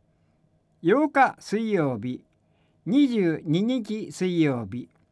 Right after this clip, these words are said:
絵本の読み聞かせ会。午前十時三十分から十一時三十分。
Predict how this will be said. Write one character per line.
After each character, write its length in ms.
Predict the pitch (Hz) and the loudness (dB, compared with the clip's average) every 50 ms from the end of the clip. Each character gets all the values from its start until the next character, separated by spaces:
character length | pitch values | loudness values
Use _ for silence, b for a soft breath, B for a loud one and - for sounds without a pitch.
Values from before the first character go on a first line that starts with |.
| _ _ _ _ _ _ _ _ _ _ _ _ _ _ - | _ _ _ _ _ _ _ _ _ _ _ _ _ _ -2
絵 140 | 160 196 208 | 0 2 2
本 360 | 214 254 302 302 277 214 185 | 4 6 4 6 4 4 2
の 180 | 165 156 151 | 2 0 0
読 200 | 117 151 147 170 | 0 0 0 0
み 260 | 190 226 254 233 - - | 0 0 -2 -4 -6 -8
聞 100 | - - | -12 -8
か 140 | - 208 190 | -4 -4 -2
せ 180 | - - 185 156 | -2 -2 -4 -4
会。 300 | - - 123 113 110 - _ _ _ _ _ _ _ _ _ _ _ _ _ _ _ _ _ _ _ _ - | -4 -6 -8 -8 -10 -14 _ _ _ _ _ _ _ _ _ _ _ _ _ _ _ _ _ _ _ _ -8
午 140 | 127 131 208 | -2 0 0
前 300 | 214 202 190 175 170 156 | 2 2 2 2 2 0
十 240 | 123 127 185 220 190 | 0 0 2 2 2
時 160 | 143 156 147 | 2 0 -2
三 260 | 143 - 151 160 175 | 0 0 0 0 0
十 160 | 170 156 160 156 | 0 -2 -2 -2
分 260 | - - 156 147 131 | -2 -2 -4 -2 0
か 120 | 147 147 | 0 0
ら 120 | 151 156 151 | 2 0 0
十 220 | 120 139 170 233 | 0 0 0 0
一 240 | 254 214 214 233 208 | -2 -4 -4 -6 -4
時 140 | 196 202 160 | -4 -4 -4
三 260 | 151 160 196 208 214 | -2 -2 -2 -2 -2
十 140 | 196 220 190 | -4 -6 -8
分。 360 | - _ 147 143 113 - | -8 _ -8 -6 -6 -8